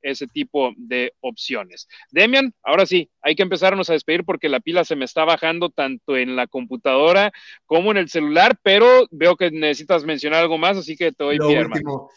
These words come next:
Speaker 2: sí, en la lista del Athletic de los mejores agentes libres, el quarterback número uno es Lamar Jackson, pero sabemos que realmente no es un agente libre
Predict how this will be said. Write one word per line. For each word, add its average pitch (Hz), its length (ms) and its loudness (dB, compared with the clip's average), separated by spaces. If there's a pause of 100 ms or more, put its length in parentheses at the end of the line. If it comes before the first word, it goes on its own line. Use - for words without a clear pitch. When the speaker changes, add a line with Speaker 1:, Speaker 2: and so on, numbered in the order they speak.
Speaker 2:
sí, 160 240 -2
en 151 200 -2
la 143 100 0
lista 147 340 -2
del 156 220 0
Athletic 143 540 0
de 131 100 -2
los 120 220 -2
mejores 131 560 -2
agentes 127 380 -6
libres, 147 680 -4
el 117 340 -4
quarterback 139 400 -2
número 135 320 -2
uno 143 540 -4
es 131 240 -6
Lamar 120 340 -2
Jackson, 131 440 -6
pero 123 160 -8
sabemos 117 400 -6
que 123 100 -6
realmente 107 680 -6
no 98 100 -8
es 95 120 -12
un 101 100 -10
agente 90 320 -12
libre 110 400 -10